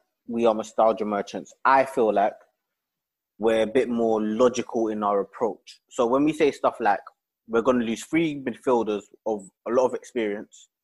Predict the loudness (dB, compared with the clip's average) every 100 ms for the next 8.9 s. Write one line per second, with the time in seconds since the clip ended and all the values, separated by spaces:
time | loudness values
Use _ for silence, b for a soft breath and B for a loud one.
0 | _ -8 -6 -6 -8 -10 -10 -8 -4 -2
1 | 0 -2 -2 -6 -10 -8 -8 -10 -10 -12
2 | _ -6 -4 -4 -6 -6 -8 -8 -16 _
3 | _ _ _ _ _ -4 -2 -2 -4 -12
4 | _ _ -2 -2 0 -2 -2 -2 -2 -2
5 | -6 -6 -4 -4 -6 -10 -12 _ _ _
6 | _ _ _ _ _ _ _ -6 -4 -2
7 | -4 -6 -2 -2 -2 -4 -6 -2 -2 -2
8 | -4 -4 -4 -4 0 0 0 -4